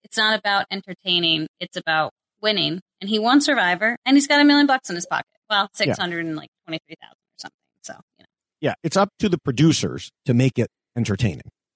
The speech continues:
Speaker 1: Right.
Speaker 2: And unfortunately, they try to do that with game twists. But wh-, whoever wins, they need to make it entertaining.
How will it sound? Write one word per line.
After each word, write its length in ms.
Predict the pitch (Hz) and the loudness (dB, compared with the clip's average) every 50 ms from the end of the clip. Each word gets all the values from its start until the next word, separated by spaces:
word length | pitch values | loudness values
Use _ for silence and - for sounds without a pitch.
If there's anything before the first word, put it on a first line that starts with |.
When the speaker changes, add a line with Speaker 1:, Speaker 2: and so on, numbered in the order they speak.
| _ - - | _ -6 -4
Speaker 1:
Right. 140 | 170 - - _ _ _ _ _ _ _ _ _ - | -4 -4 -4 _ _ _ _ _ _ _ _ _ 0
Speaker 2:
And 220 | 139 131 127 117 | 2 2 2 2
unfortunately, 580 | 127 131 110 - 165 156 - - 131 - 127 120 | 0 -2 0 2 0 0 2 0 0 2 2 2
they 140 | 110 107 104 | 2 0 0
try 180 | - 120 117 | 2 0 0
to 100 | 110 98 98 | 0 0 0
do 160 | 92 120 110 | 2 2 2
that 220 | 95 104 98 92 _ - | 4 2 0 0 _ -4
with 200 | 95 85 78 - _ _ _ - | -4 -4 -4 -6 _ _ _ -4
game 260 | 110 127 123 110 95 - | -2 0 0 0 -2 -4
twists. 480 | 82 73 65 73 - - _ - - _ _ _ | -8 -8 -8 -10 -12 -14 _ -20 -20 _ _ _
But 180 | - 165 123 - _ _ _ _ _ _ _ _ _ _ _ _ _ _ _ _ _ - 107 | -2 -2 -2 -2 _ _ _ _ _ _ _ _ _ _ _ _ _ _ _ _ _ -4 0
wh-, 160 | 113 127 127 | 2 4 6
whoever 300 | 131 147 185 220 214 214 | 6 6 6 6 6 6
wins, 580 | 208 226 220 170 131 120 117 120 117 - - - _ _ _ _ _ _ _ - | 6 6 6 4 4 2 0 -2 -2 -4 -6 -16 _ _ _ _ _ _ _ -2
they 220 | 92 147 175 175 | 0 2 4 4
need 240 | 156 147 143 127 - | 6 4 2 2 2
to 60 | 135 | 0
make 200 | 131 131 120 - | 2 2 0 0
it 60 | 113 | 0
entertaining. 640 | 117 113 104 104 101 - 113 101 90 - - - 90 | 0 0 0 0 -2 0 0 -2 -2 -6 -10 -16 -18